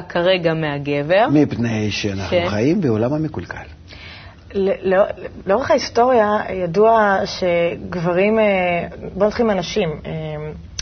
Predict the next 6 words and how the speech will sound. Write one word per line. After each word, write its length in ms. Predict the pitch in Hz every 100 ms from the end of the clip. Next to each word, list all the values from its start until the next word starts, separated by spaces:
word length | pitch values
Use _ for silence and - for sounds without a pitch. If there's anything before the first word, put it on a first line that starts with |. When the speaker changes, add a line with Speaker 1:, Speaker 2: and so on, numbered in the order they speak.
| - - -
Speaker 3:
נשים 260 | - 254 262
שידעו 540 | 254 196 - - 226 165 -
דברים, 480 | 160 170 165 160 160 -
המרפאות 600 | 170 170 170 170 196 226
למיניהם 480 | 226 185 170 170 165
למשל, 400 | 165 160 170 160